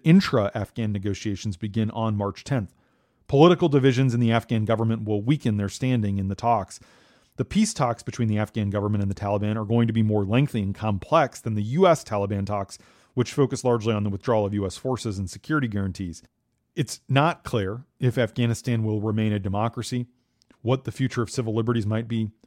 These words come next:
or the makeup of any post-peace national security force. That's all up in the air in these upcoming talks.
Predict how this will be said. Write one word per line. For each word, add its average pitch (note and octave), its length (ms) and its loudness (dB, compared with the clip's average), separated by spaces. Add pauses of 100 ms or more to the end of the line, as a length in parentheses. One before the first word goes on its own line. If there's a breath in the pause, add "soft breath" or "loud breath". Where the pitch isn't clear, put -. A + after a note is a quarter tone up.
or C#3+ 160 2
the C3 80 0
makeup A#2+ 360 0
of G#2+ 100 -4
any A2 200 0
post-peace - 800 -6
national A2+ 440 -4
security A#2 480 -4
force. - 380 -12 (400 soft breath)
That's B2 220 0
all B2+ 340 4
up A#2 140 -4
in A#2 80 -2
the G#2+ 180 -2
air G2 240 -6 (100)
in G#2 120 -4
these G2+ 260 -4
upcoming G2+ 440 -8
talks. - 440 -10